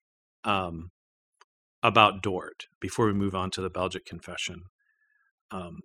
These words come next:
as just a witness in there, is just the, the, the seriousness of the Reformed tradition intellectually,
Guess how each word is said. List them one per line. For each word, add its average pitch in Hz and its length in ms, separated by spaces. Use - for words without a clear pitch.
as 110 320
just 147 200
a 107 60
witness 98 640
in 92 120
there, 82 180
is 107 220
just - 260
the, 101 180
the, 113 160
the 123 120
seriousness 104 720
of 98 120
the 92 100
Reformed 92 380
tradition 92 540
intellectually, 120 800